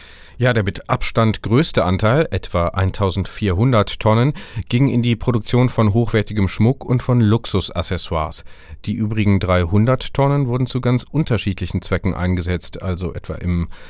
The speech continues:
Technologiesektor, in der Medizin und in der Raumfahrt.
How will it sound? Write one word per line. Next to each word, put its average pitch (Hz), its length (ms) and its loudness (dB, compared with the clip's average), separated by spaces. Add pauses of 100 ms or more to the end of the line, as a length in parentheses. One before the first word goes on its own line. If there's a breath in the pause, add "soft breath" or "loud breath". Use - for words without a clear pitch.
(120)
Technologiesektor, 107 1120 2
in 101 120 0
der 92 100 2
Medizin 98 720 0 (300 loud breath)
und 110 160 0
in 104 100 2
der 113 140 4
Raumfahrt. 104 580 2